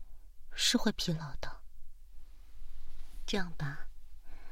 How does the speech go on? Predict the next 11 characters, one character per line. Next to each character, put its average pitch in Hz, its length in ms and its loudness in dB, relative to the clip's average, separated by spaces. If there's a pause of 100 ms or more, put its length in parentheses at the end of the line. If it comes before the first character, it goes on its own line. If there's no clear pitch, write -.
(1120)
妈 190 140 2
妈 185 140 0
帮 185 220 0
你 147 60 0
放 175 200 2
松 202 220 6
一 175 120 -2
下， 135 420 -2 (440)
好 - 140 2
不 160 100 4
好？ 143 380 2